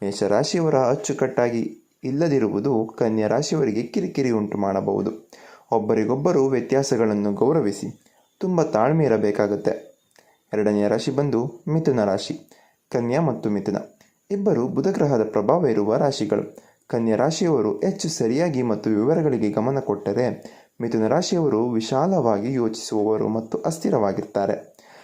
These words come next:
ಮಿಥುನ ರಾಶಿಯವರ ಅಸ್ಥಿರತೆ ಮತ್ತು ಬದ್ಧತೆ ಇಲ್ಲದಿರುವುದು ಕನ್ಯಾ ರಾಶಿಯವರಿಗೆ ಸುರಕ್ಷಿತ ಎನಿಸದೇ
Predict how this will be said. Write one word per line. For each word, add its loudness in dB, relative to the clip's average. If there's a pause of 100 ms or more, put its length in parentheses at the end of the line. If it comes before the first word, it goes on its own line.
(240)
ಮಿಥುನ 0
ರಾಶಿಯವರ 0
ಅಸ್ಥಿರತೆ 0
ಮತ್ತು -4
ಬದ್ಧತೆ 0
ಇಲ್ಲದಿರುವುದು 0
ಕನ್ಯಾ -2
ರಾಶಿಯವರಿಗೆ -2
ಸುರಕ್ಷಿತ -2
ಎನಿಸದೇ -2